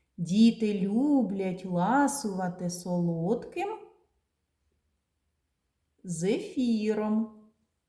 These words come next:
Софійка малювала квіти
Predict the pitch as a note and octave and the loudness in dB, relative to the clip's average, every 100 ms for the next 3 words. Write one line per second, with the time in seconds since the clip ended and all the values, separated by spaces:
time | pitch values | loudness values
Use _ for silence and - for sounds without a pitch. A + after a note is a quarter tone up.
0 | _ _ _ _ - - F3+ F3+ G3 G3 | _ _ _ _ -16 -8 -4 -4 -2 -4
1 | F3+ F#3 F3+ F3+ F3+ F3+ F3 F#3+ F3+ F3 | -4 -2 0 2 0 0 0 2 2 2
2 | E3+ - D#3+ D#3 D#3+ F#3 C4 - G4 G4+ | 0 -4 -6 -4 -2 -2 -2 -2 -4 -4